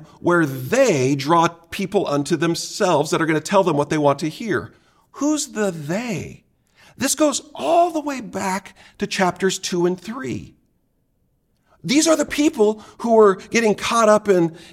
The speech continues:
in all of the atrocities listed out in chapter three. The ones who were being, uh, caught up in, in philosophies and empty debates and all kinds of ungodliness. They were the ones who were distracting from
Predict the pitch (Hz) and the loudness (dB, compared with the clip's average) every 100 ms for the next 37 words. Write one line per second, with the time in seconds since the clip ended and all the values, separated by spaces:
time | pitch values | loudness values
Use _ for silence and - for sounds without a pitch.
0 | - 185 180 277 294 254 180 196 175 170 | -4 -4 0 2 4 4 2 0 0 0
1 | - 190 233 - 185 165 151 170 - 160 | -2 0 0 -2 -2 -2 -2 -4 -2 -2
2 | 143 147 139 - 165 143 147 131 - 139 | 0 -2 -2 -2 -4 -4 -8 -8 -8 -6
3 | 107 - - - - 185 240 226 240 220 | -6 -8 -18 -10 0 2 2 -2 0 4
4 | 196 175 - - - 214 214 196 175 165 | 4 2 -6 -20 -8 -2 2 4 2 -2
5 | - - - 143 143 131 131 - - - | -12 -10 -6 -4 -2 -4 -6 -14 -20 -6
6 | - 220 214 208 160 175 156 147 - _ | 2 4 4 2 2 2 2 -2 -16 _
7 | - 156 139 - - 180 156 185 208 - | -2 0 0 -6 -6 0 2 4 2 0
8 | 190 165 151 135 196 208 196 156 185 175 | -2 -2 -2 0 0 0 -2 2 4 4
9 | 180 196 208 - 202 185 180 165 156 180 | 2 2 0 0 -2 0 0 0 0 -2
10 | 202 170 131 - - - 185 240 254 190 | 0 -2 -2 -6 -16 -4 -2 0 0 2
11 | 190 190 202 190 175 165 - - - - | 0 0 -6 -6 -4 -6 -6 -8 -10 -6
12 | 180 208 240 - 156 120 131 160 _ _ | -4 -4 -6 -8 -6 -4 -6 -8 _ _
13 | _ _ _ _ _ _ _ _ _ _ | _ _ _ _ _ _ _ _ _ _
14 | - 170 175 170 | -4 -2 0 -4